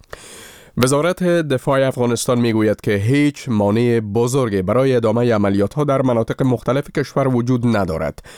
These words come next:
در این حال، شورای ولایتی کندوز از آنچه کندی عملیات‌ها برای پاکسازی مناطق مختلف این ولایت خوانده، شدیداً انتقاد می‌کند. باز هم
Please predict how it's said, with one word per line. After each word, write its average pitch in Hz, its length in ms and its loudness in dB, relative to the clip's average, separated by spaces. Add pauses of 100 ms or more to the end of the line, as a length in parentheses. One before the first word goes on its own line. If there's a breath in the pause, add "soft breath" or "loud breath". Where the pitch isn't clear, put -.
(320 loud breath)
در 131 100 2
این 147 200 0
حال، 90 320 -2
شورای 139 640 0
ولایتی 117 800 0 (100)
کندوز 117 640 -2 (500 loud breath)
از 143 140 0
آنچه 123 400 0
کندی 113 680 0
عملیات‌ها 98 800 -2
برای 117 360 0 (120)
پاکسازی 113 720 0
مناطق 107 520 -2 (160)
مختلف 104 640 0
این 104 160 0
ولایت 95 440 0
خوانده، 117 540 0 (380 loud breath)
شدیداً 117 640 0 (280)
انتقاد 98 580 0
می‌کند. 76 520 -6 (460 loud breath)
باز 113 340 2
هم 117 400 0